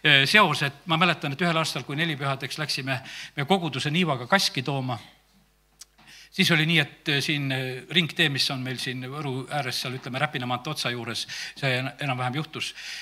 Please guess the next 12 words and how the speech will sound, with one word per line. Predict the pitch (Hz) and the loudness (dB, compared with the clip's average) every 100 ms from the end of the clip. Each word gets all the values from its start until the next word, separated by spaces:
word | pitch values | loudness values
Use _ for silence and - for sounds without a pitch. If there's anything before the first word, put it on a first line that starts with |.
| - | -4
Räpina | - - 127 | -2 0 0
poole | 127 123 123 | 0 0 2
välja | 139 127 | 2 0
sõites. | 131 123 - 113 - - - - - - | -2 -4 -4 -4 -6 -8 -18 -18 -8 2
Ja | |
Niiva | 202 190 | 4 4
läks | 131 - | 0 -2
põlema, | 202 180 104 92 - - | 0 2 2 -4 -12 -18
sellepärast | - 175 160 151 139 - 147 | -2 2 2 2 0 -2 -4
et | 135 - - 151 - 156 | -6 -8 -20 -18 -8 -2
bensiinipumba | 151 190 175 156 156 139 135 120 - _ _ _ | 2 2 2 0 0 2 2 0 -10 _ _ _
voolik | 156 165 131 - - | 0 0 0 -8 -16